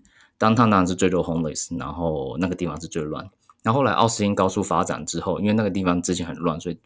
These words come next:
地价比较便宜，所以那个地方被整个收购，然后改建之后，那个地方也变得超级，就是一个新兴的一个山，山城这样子。然后很多商家住进啊，新的建筑物啊，那你现在就变一个很潮的地方，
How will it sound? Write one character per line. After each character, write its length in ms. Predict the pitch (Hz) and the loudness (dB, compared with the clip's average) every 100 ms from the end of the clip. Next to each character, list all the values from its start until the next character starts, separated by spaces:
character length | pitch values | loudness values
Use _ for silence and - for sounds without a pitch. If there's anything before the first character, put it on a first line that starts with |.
| _ | _
地 120 | 95 | -2
价 160 | 90 80 | 0 -2
比 80 | - | -2
较 120 | 73 | -8
便 220 | - - | -6 -8
宜， 200 | 71 - - _ _ _ | -8 -12 -18 _ _ _
所 100 | - | -2
以 20 | |
那 80 | 98 | 0
个 60 | 90 | 2
地 100 | 95 | 2
方 200 | 87 87 | 2 4
被 120 | 95 | 4
整 160 | 90 76 | 4 0
个 80 | |
收 260 | - 90 82 | 0 2 0
购， 360 | - 90 76 98 | 2 2 2 -2
然 120 | 76 | -4
后 60 | 87 | -2
改 140 | 65 | -4
建 240 | - 85 80 | -2 -4 -2
之 140 | 78 | -4
后， 280 | 76 78 - _ - | -4 -4 -6 _ -2
那 80 | |
个 40 | 90 | 0
地 140 | 92 | 0
方 100 | 87 | -2
也 60 | 80 | -2
变 180 | - 78 | -2 -2
得 100 | 78 | -2
超 280 | - - 80 | -4 -2 -2
级， 420 | 80 67 65 73 - _ _ _ _ | -4 -8 -10 -14 -18 _ _ _ _
就 100 | 90 | -4
是 140 | 90 | -2
一 40 | 87 | 0
个 80 | |
新 260 | 87 - 92 | 2 2 2
兴 280 | - 90 87 | 0 0 0
的 100 | 78 | 0
一 60 | |
个 80 | 78 | 0
山， 320 | 80 80 80 | 0 0 0
山 300 | - - 82 | 2 2 2
城 280 | 82 - - | 0 -4 -8
这 120 | - 78 | -8 -8
样 140 | 65 | -8
子。 180 | - - _ _ _ _ _ _ _ _ _ _ | -10 -12 _ _ _ _ _ _ _ _ _ _
然 100 | 92 | -4
后 60 | 87 | -2
很 100 | 87 | 2
多 100 | 90 | 4
商 220 | 90 92 | 2 2
家 140 | 87 | 0
住 200 | - 92 | 0 -4
进 300 | 85 90 82 | -2 -2 0
啊， 160 | 76 73 | -2 -2
新 220 | - 90 | 0 0
的 80 | 82 | 0
建 200 | 92 82 | 0 -2
筑 180 | 80 76 | -4 -6
物 160 | 85 | -4
啊， 260 | 73 71 76 | -2 -4 -4
那 100 | 90 | -4
你 60 | 82 | -4
现 140 | 85 | -4
在 60 | 80 | -6
就 100 | 80 | -4
变 160 | 85 | -6
一 40 | 80 | -4
个 60 | |
很 160 | 80 78 | -8 -2
潮 280 | - - 76 | -2 -2 -8
的 100 | 80 | -8
地 140 | 87 | -6
方， 200 | - 95 | -8 -14